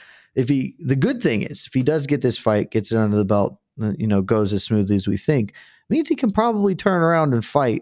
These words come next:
uh, in the Australia card in a couple of months. So silver linings to the short notice, 'cause Sean Brady fight, he's probably not making the turnaround, the fight in Sydney, but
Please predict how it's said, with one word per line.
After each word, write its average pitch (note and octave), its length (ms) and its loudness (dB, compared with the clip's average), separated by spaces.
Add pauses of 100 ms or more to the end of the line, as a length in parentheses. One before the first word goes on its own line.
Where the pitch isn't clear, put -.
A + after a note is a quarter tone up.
uh, G#2 480 2
in A#2 140 0
the A2 120 2
Australia G#2 500 2
card F#2+ 480 -2
in G2+ 120 0
a E2 60 -4
couple - 300 -2
of - 80 -4
months. - 320 -6
So - 400 -4 (560)
silver A3+ 500 0
linings A#2+ 600 2
to G#2+ 140 0
the F#2+ 100 0
short G2+ 340 -2
notice, F#2+ 340 0
'cause B2 340 -6
Sean C#4+ 380 0
Brady F3 300 2
fight, A2 240 2
he's A#2 100 2
probably B2 560 0
not G#2+ 240 2
making G#2+ 260 2
the G2 80 0
turnaround, G2 420 0
the F#2 60 -4
fight F#2+ 240 0
in F2+ 100 -6
Sydney, G2 440 -2
but F#2 380 -2